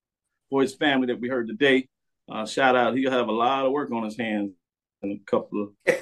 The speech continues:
<laughs> months. Well, with that being said, <laughs> uh, landscape, uh, H B C U football landscape shifts.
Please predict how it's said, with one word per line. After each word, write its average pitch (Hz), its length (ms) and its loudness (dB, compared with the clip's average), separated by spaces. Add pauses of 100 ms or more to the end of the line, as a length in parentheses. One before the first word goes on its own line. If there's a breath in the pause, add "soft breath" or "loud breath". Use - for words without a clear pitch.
(140)
<laughs> - 100 -12
months. 123 460 4
Well, 147 220 2
with 190 160 4
that 175 200 4
being 156 280 6
said, 165 340 2 (200)
<laughs> - 1080 -4
uh, 165 500 8 (140)
landscape, 180 880 -2 (300)
uh, 151 280 -8
H 175 260 -4
B 190 80 -10
C 180 180 -10
U 208 80 0
football 226 420 2
landscape 220 520 0
shifts. - 540 0